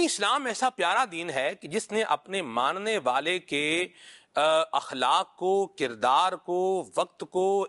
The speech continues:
image کو، شخصیت کو، اس کے نسب کو، یہاں تک کہ اس کی قبر کو valuable بنایا ہے۔ تو جو valuable ہوتا ہے اس کا کوئی بھی کام ایسا نہیں ہونا چاہیے کہ جو ڈی ویلیو ہو۔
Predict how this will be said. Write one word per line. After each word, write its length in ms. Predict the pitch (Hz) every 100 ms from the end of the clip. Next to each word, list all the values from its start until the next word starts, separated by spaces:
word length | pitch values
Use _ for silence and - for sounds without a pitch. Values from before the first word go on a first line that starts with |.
| -
image 400 | 147 190 160 135
کو، 320 | 175 196 202 - -
شخصیت 720 | - - 180 - 190 226 226 -
کو، 240 | 247 254
اس 180 | 233 -
کے 140 | 233
نسب 460 | 147 139 175 247 208
کو، 180 | 254 262
یہاں 300 | 160 160 226
تک 280 | - 233 -
کہ 120 | 202
اس 160 | 220 -
کی 180 | 277 277 - _
قبر 260 | 330 359 349
کو 220 | 185 110 _ _ _ _ _ _ _ _ _ -
valuable 520 | 165 190 165 131 123
بنایا 360 | 104 101 104
ہے۔ 60 | - - _ _ _ _ _ _ _ _ _ _ _ _
تو 80 | 180 135 - _ 143
جو 400 | 127 135 277 311
valuable 680 | 135 151 202 302 349 320 302
ہوتا 360 | 202 220 226 226
ہے 140 | 269 262
اس 180 | 262 -
کا 140 | 294
کوئی 440 | 262 - 254 302 349
بھی 100 | 311
کام 340 | - 202 214 233
ایسا 360 | - 214 - 247
نہیں 160 | 214
ہونا 260 | 233 180 190
چاہیے 440 | - 143 135 151 - _ _ _ _
کہ 80 | -
جو 140 | 226
ڈی 200 | 208 277
ویلیو 340 | 208 151 131
ہو۔ 120 | 117